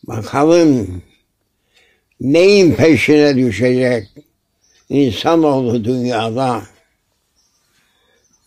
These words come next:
Ne isteyecek? Dünya şerefi zibildir.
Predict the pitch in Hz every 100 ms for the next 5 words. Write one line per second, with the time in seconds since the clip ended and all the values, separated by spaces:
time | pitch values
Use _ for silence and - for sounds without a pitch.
0 | - - 156 180 196 170 107 - 156 135
1 | 107 123 113 - - _ _ _ _ _
2 | _ _ _ _ _ _ _ _ _ _
3 | _ _ _ _ _ _ _ _ _ _
4 | - 117 147 160 180 180 139 165 160 156
5 | 139 127 180 151 101 - _ _ _ _
6 | _ _ _ _ _ _ 113 123 151 165
7 | 185 170 139 117 98